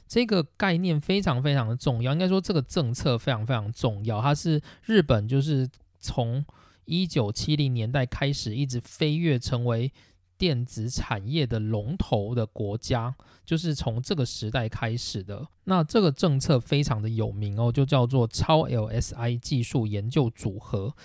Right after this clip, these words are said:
那当时呢，就是以日本的通产省来主导，然后引进日本的五大财阀，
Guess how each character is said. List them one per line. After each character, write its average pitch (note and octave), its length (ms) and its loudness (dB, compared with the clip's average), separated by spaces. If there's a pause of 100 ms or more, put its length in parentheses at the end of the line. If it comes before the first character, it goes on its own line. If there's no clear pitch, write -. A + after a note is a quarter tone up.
(300)
那 G3+ 160 2
当 F#3+ 320 0
时 C3 220 -2
呢， B2 180 2
就 C#3+ 180 4
是 C3+ 280 0
以 G#2 200 -2
日 D3 220 0
本 A2 160 -4
的 G#2 100 -2
通 D3+ 320 -2
产 G#2 300 -2
省 G2 260 -4
来 G2 180 -6 (280)
主 A2+ 300 -2
导， - 220 -2 (440)
然 A2+ 180 0
后 C3+ 340 2 (200)
引 A2 260 -4
进 D#3 260 -2
日 E3+ 220 2
本 G#2 220 -4
的 G#2 100 -4
五 G2+ 240 -6
大 A#2+ 240 -2
财 G2+ 320 -4
阀， G2 340 -8